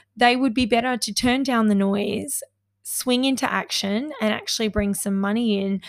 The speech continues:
so that their business is running at a profit instead of running at a loss. So have a think about that if that's you, if you're over investing in any types of coaching, consulting, mastermind type stuff,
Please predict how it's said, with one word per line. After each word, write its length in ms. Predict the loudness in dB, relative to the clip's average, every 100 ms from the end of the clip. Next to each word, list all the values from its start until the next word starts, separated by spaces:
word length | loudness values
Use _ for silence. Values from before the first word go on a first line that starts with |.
| -18
so 200 | -4 -2
that 140 | -2 -2
their 120 | -4
business 440 | -2 -2 -2 -2
is 160 | -4 -4
running 340 | -2 0 -2 -2
at 100 | -6
a 40 |
profit 540 | -6 -4 -4 -2 -4 -4
instead 360 | -2 -2 -2 -4
of 140 | -2
running 300 | -2 -2 -2
at 80 | -4
a 40 |
loss. 600 | -2 -2 -2 -4 -6 -8 -10 -14 -14 0
So 260 | 4 4
have 240 | 4 0 -2
a 60 |
think 260 | -2 -6 -4
about 260 | -2 -2
that 140 | -2 -2
if 160 | -2
that's 320 | -2 -2 0 0
you, 220 | 2 0
if 180 | -2 0
you're 160 | -2 4
over 380 | 4 6 4 2
investing 800 | 2 2 0 0 -2 -2 -2 -4
in 580 | 0 2 4 4 0 -2
any 220 | -2 -2 -2
types 380 | -2 -2 -4
of 120 | -8 -4
coaching, 540 | 0 0 0 0 0
consulting, 880 | 0 -2 -2 0 0 0 0 0 0
mastermind 720 | 0 -2 -2 -4 -2 -2 -2
type 240 | -4 -6 -4
stuff, 540 | -2 0 0 -4 -8